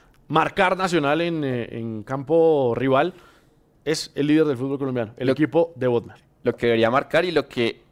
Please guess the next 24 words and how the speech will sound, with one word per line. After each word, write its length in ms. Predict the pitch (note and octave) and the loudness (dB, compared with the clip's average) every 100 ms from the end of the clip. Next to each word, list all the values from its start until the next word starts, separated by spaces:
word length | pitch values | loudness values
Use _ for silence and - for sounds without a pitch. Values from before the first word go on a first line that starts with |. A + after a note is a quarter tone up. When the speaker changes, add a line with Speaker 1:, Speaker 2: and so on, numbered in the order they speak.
| _ _ - | _ _ 2
Speaker 1:
Y 60 | |
lo 80 | D#3 | 4
que 60 | D#3+ | 6
Speaker 2:
le 40 | |
Speaker 1:
no 80 | F3 | 6
le 60 | |
marcan. 300 | G3+ F#3+ B2+ | 6 4 0
Speaker 2:
Exacto. 380 | A#2+ A#2 A2+ - - | 2 4 2 -2 -18
Speaker 1:
Exacto. 400 | - - - - _ - | -10 -6 -6 -8 _ -4
Debería 400 | C3+ C#3 C#3 D#3+ | 0 2 2 0
ser 220 | E3+ F#3 | 2 0
el 100 | F3 | 0
equipo 320 | C3 B2+ C#3+ D#3 | -4 -4 0 0
de 60 | |
Bodmer. 320 | A#2+ A#2+ G#2+ - _ _ _ _ _ | 2 -2 -4 -20 _ _ _ _ _
Ahí 80 | - | -8
Speaker 2:
Y 20 | |
Speaker 1:
está. 140 | C#3+ D3+ | -2 0
Speaker 2:
creo 180 | C3 B2 | 2 2
que 280 | D#3+ E3+ - _ - | 0 -2 -6 _ -2
hay 140 | B2+ | -2
casos 340 | B2 C3 B2+ C3 | 2 0 2 -2
específicos, 600 | C#3 D#3 C3 A#2+ B2+ B2 | -2 -2 -2 -2 -2 -2
el, 160 | B2 | -4